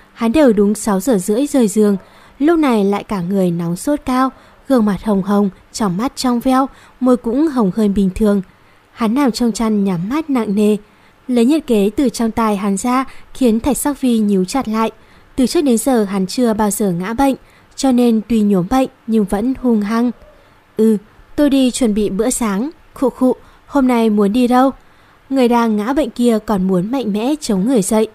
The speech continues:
rời giường. "Nằm xuống cho người ta nào." Cô nũng nịu một tiếng,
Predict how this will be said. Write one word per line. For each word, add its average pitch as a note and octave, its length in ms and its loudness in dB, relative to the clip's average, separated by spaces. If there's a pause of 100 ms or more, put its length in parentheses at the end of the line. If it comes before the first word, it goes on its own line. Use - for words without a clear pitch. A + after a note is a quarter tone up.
(120)
rời G#3 260 -2
giường. G3 300 2 (640)
"Nằm F#3 180 -2
xuống G#3+ 320 2
cho D#4 120 0
người B3+ 160 4
ta A#3 180 -2
nào." A3 260 0 (560)
Cô A3+ 220 2
nũng G#3+ 240 2
nịu C#4+ 160 0
một F#3+ 200 0
tiếng, G#3 320 0